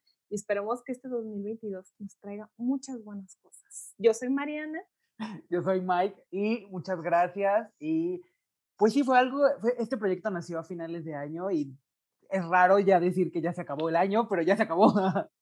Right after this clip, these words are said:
Speaker 2: Pero como dijo Mariana, en-, les vamos a desear lo mejor para el próximo año, pero sobre todo que vuelvan, <laughs> que sigan aquí así como lo han estado haciendo a lo largo de estos capítulos.
Speaker 1: Sí.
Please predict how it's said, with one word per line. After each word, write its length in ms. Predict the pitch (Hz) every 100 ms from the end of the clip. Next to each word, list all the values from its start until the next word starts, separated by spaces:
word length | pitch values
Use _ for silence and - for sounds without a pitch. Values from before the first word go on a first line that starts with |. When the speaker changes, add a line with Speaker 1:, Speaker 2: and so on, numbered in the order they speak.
| - 202 240 247 160 -
Speaker 2:
Pero 260 | 196 208 202
como 180 | 175
dijo 200 | 165 -
Mariana, 500 | 175 151 151 151 170
en-, 180 | 180 160 -
les 220 | 151 143 _
vamos 420 | 151 156 160 156 -
a 220 | 147 - -
desear 680 | 147 _ 170 156 156 165 170 _ _
lo 140 | 170 156
mejor 440 | 151 - 147 147
para 160 | 156 151
el 80 | 143
próximo 460 | 143 - 147 139
año, 340 | 139 151 170 185 _ _ -
pero 140 | 226
sobre 260 | 226 220 214
todo 400 | 226 233 254 254
que 340 | 214 226 - _ _
vuelvan, 420 | 190 190 180 156 196
<laughs> 300 | 202 208 226
que 80 | 214
sigan 300 | 214 220 202
aquí 300 | 151 196 190
así 240 | 180 185
como 200 | 185 180
lo 120 | 165
han 100 | 160
estado 380 | 196 139 185 190
haciendo 500 | 196 196 196 190 208 226 - - -
a 80 | 175
lo 100 | 170
largo 360 | 165 160 175
de 240 | 170 139 -
estos 560 | 160 - 170 156 139 _ _
capítulos. 640 | 165 151 135 127 123 123 _ _ _ _ _ _ _ _ _ _ _ -
Speaker 1:
Sí. 300 | 226 220 202